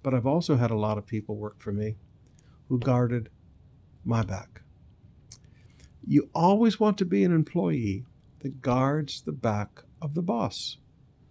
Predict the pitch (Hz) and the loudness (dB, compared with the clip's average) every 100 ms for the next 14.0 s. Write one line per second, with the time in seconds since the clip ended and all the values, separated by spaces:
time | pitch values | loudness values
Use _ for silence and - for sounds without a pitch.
0 | _ _ _ 151 202 175 123 127 - 190 | _ _ _ -2 0 0 -2 -6 -6 -4
1 | 190 277 - - - 151 151 143 151 135 | -4 -6 -6 -10 -10 -6 0 2 2 0
2 | - 220 269 220 165 202 214 147 131 156 | 0 2 4 4 2 0 2 4 4 2
3 | 170 - _ _ _ _ _ - 120 185 | -4 -10 _ _ _ _ _ -12 -2 -2
4 | - - - _ _ _ - - - - | -2 -6 -12 _ _ _ -20 -20 -20 -20
5 | - - _ - 123 120 190 180 151 151 | -20 -20 _ -2 4 8 10 10 10 8
6 | 165 196 190 196 190 180 170 160 - 110 | 8 8 6 4 2 4 4 2 -2 -4
7 | 110 139 120 131 127 - _ _ _ _ | 0 2 4 2 2 -4 _ _ _ _
8 | _ 131 117 92 98 - _ _ _ _ | _ -6 -4 -4 -10 -20 _ _ _ _
9 | _ _ _ _ _ _ - _ - - | _ _ _ _ _ _ -20 _ -20 -20
10 | - _ - _ _ _ _ _ _ _ | -20 _ -20 _ _ _ _ _ _ _
11 | _ - _ _ _ _ - 160 165 170 | _ -20 _ _ _ _ 6 8 10 10
12 | 156 139 175 185 214 170 - - 160 165 | 10 10 8 8 6 4 -4 4 8 8
13 | - 147 160 147 - 165 208 196 - | 6 2 0 -2 2 4 4 2 -4